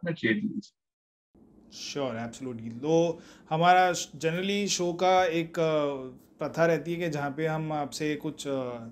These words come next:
Speaker 2: piece of, अ, advice लेते हैं to ace the index। वो आपने इसी में दे दिया कि try to think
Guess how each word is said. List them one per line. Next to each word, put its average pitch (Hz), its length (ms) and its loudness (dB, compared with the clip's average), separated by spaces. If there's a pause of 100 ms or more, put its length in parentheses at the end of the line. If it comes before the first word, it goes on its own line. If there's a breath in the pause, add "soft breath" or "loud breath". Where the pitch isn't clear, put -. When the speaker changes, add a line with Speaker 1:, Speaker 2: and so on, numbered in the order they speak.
(140)
Speaker 2:
piece 143 180 -4
of, 151 160 0 (120)
अ, 139 440 -4
advice 143 340 0
लेते 147 260 0
हैं 156 120 0
to 160 160 -4
ace 147 300 -2
the 156 160 2
index। 151 220 -2
वो 147 200 2
आपने 147 680 -4
इसी 147 240 -4
में 156 200 -4
दे 143 140 0
दिया 147 260 0
कि 147 340 -4 (560 loud breath)
try 156 180 2
to 170 100 0
think 165 280 0